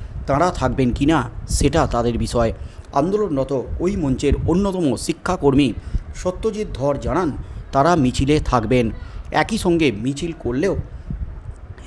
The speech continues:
শিক্ষাকর্মীরা পৃথক কোনো ব্যানার নিয়ে হাঁটবেন কিনা সেটা নিয়ে তাদের আলোচনা চলছে বলে জানান সত্যজিৎ। তার মধ্যেই আজই কিন্তু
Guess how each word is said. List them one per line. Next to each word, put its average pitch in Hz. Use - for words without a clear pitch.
শিক্ষাকর্মীরা 151
পৃথক 185
কোনো 147
ব্যানার 123
নিয়ে 123
হাঁটবেন 120
কিনা 185
সেটা 143
নিয়ে 185
তাদের 117
আলোচনা 156
চলছে 123
বলে 113
জানান 143
সত্যজিৎ। 120
তার 120
মধ্যেই 123
আজই 135
কিন্তু 123